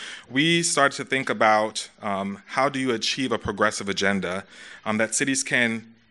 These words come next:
have to make bold as well as achievable, um, outcomes to fulfill their progressive, um, uh, agendas. So we look to the heavens, we look to the stars, so to speak,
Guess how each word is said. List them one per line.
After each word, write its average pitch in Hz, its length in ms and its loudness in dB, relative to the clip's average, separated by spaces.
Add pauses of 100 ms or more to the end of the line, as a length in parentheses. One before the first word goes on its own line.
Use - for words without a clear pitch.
(140)
have 113 560 4 (220)
to 135 100 -6
make 110 280 -2
bold 123 440 2
as 104 220 -6
well 104 180 0
as 101 160 0
achievable, 98 800 -4 (300)
um, 90 380 -2
outcomes 95 580 -2 (200)
to - 120 -2
fulfill 98 560 -2 (180)
their 92 280 -2
progressive, 90 640 -6 (100)
um, 92 280 -12 (240)
uh, - 80 -10
agendas. - 560 -6 (1080)
So 113 260 4
we 110 220 -2
look 113 160 -2
to 147 100 -2
the 131 80 0
heavens, 113 440 0
we 110 80 -6
look 107 160 -6
to - 120 -6
the 113 80 -2
stars, 107 560 2
so - 340 0
to 113 80 0
speak, 143 460 0